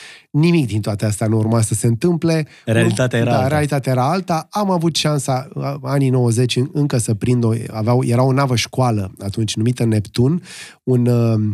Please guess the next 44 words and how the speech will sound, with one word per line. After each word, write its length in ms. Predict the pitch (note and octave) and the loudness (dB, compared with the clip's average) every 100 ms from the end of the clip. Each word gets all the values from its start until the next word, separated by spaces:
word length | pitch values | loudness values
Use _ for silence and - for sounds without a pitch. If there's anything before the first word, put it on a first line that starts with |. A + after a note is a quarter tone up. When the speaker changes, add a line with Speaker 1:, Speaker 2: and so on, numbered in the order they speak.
| F#2+ _ _ _ - - | -6 _ _ _ -10 0
Speaker 1:
o 60 | |
navă 200 | B2+ B2 | 2 4
multipurpose, 840 | A#2+ C3 A#2+ G#2+ B2+ A2+ F#2+ - - | 2 2 0 0 0 0 -2 -8 -8
s-ar 180 | - F#2+ | -6 -4
numi 260 | F#2+ G2+ | -2 -2
astăzi, 300 | F#2 - F2+ | -2 -4 -6
așa 200 | F#2 - | -4 -4
era 200 | G2+ G2 | -4 -4
o, 180 | F#2+ F2+ | -2 -4
în 80 | A2+ | -4
fine, 160 | G#2+ G2 | -2 -2
o 120 | G2 | 0
navă, 380 | D3+ A#2 A#2 C3 - | 2 2 0 -2 -2
o 60 | |
navă 260 | A3+ D#3+ E3+ | 0 0 -2
normală 460 | F3+ F3+ D3 A#2+ A2 | -2 0 0 0 0
românească, 560 | A2 A2+ C#3 C#3 E3 D#3+ - - - - | 0 0 0 0 -4 -8 -12 -20 -16 -4
uh, 560 | C#3+ C#3 C3+ C3 B2 A#2 A#2+ - - B2+ | 0 0 2 2 0 0 -4 -8 -20 -18
că, 180 | - E3 | -8 -4
de 100 | C3 | 0
vreo 140 | A#2+ A#2 | 2 2
cinci 240 | - C3+ | 2 2
mii 100 | C3 | 2
de 80 | A#2 | 0
tone, 380 | A2+ C#3 F3 F#3+ - - - _ _ _ - F#3 C3 | 2 0 2 -2 -8 -20 -20 _ _ _ -8 -8 0
la 180 | D#3 C3+ | 2 4
bordul 300 | F3+ F3+ D3 | 2 2 0
căreia 300 | E3+ E3+ D#3 | 0 0 0
am 100 | C#3 | -2
făcut 240 | C3 D3 | -2 0
primul 240 | D#3 D#3+ | 0 0
voiaj 360 | B2+ C3 C#3 B2 | 0 0 0 0
în 80 | B2 | 0
Egipt, 540 | B2+ A2+ A2+ - - - | 0 0 -4 -6 -16 -8
împreună 400 | G#2 G#2+ A2 A2 | -4 -2 0 -2
cu 140 | - | -2
o 40 | |
sută 260 | G#2 A#2+ A#2 | -2 0 0
de 340 | G#2+ G#2+ G#2 G2+ | 0 0 0 -2
colegi. 440 | A2+ G2+ F2+ - - | 0 0 0 -4 -6
Eram 220 | F#2 F#2+ | -4 -2
o 60 | F#2+ | 0
sută 360 | - A2+ F2 _ | 0 0 -6 _
de 300 | G#2+ G2 F#2+ | -4 -4 -4